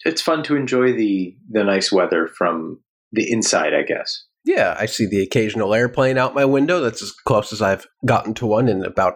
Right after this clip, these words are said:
Speaker 2: a hundred days now, so that's also nice.
Speaker 1: Yeah, I, I, I think we're all, almost all of us are over that, that hundred-day mark, and it's, it's certainly withdrawal symptoms are setting in.
Speaker 2: Very much so. I think it was March ninth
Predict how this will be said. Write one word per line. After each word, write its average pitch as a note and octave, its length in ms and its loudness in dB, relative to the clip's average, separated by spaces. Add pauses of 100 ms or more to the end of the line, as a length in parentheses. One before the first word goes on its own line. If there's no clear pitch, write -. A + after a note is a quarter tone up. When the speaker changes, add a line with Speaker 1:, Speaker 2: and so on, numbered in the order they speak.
Speaker 2:
a A#2 80 -2
hundred A2 360 0
days G2 300 2
now, A2 260 0
so F#2 340 -4
that's - 300 -2
also G#2+ 580 0
nice. G#2+ 440 -2 (800)
Speaker 1:
Yeah, E3+ 200 0
I, B2+ 160 0 (120)
I, B2 200 0
I B2 60 -2
think D3 220 -2
we're B2 200 2
all, B2 520 0 (240)
almost C3 320 0
all B2+ 220 2
of A#2 80 2
us A2+ 160 0
are A2+ 140 -2
over A#2 240 2
that, G#2+ 260 -2
that G#2+ 160 -2
hundred-day A#2+ 600 0
mark, F#2+ 400 -2
and F2+ 120 -2
it's, - 460 -6 (140)
it's - 140 -2
certainly G2+ 540 -2 (340)
withdrawal G#2 520 0
symptoms E2 480 -4
are E2+ 80 2
setting D#2+ 320 -2
in. D2 180 -10 (1200)
Speaker 2:
Very A#2 200 2
much A2 260 -2
so. F#3+ 220 0
I G#3 60 2
think C#3 180 -2
it - 80 -2
was A2 160 -4
March D3+ 800 0
ninth A#2+ 720 2